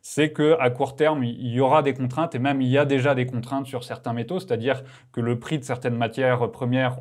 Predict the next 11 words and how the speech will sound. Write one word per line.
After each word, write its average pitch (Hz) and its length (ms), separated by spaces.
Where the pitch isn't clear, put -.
ont 110 60
pas 113 140
mal 120 160
augmenté 117 380
ces 127 120
derniers 107 400
mois 127 220
ou 123 40
ces 127 140
dernières 107 400
années, 123 300